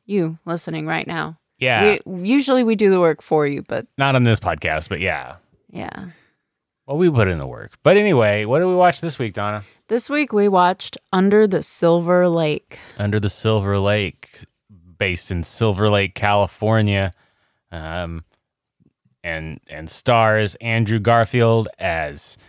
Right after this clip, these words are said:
Speaker 2: Sam, and it stars the other person whose name I have right here pulled up. It has, oh my gosh,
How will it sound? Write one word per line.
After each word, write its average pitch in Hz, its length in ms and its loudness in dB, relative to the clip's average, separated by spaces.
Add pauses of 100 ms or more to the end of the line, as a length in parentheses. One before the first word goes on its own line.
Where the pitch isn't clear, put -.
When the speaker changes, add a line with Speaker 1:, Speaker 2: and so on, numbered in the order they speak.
(120)
Speaker 2:
Sam, 117 960 0
and 82 180 -12
it 78 120 -14
stars 90 840 -2 (440)
the - 220 -18
other 101 320 -6
person 110 440 -16
whose 120 220 -18
name 139 260 -16
I 135 80 -16 (220)
have - 200 -14
right 135 300 -8
here 143 360 -6
pulled 143 520 -8
up. 127 360 -6 (340)
It 110 240 -12
has, 113 680 -4 (440)
oh - 100 -20
my - 120 -20
gosh, 104 460 -12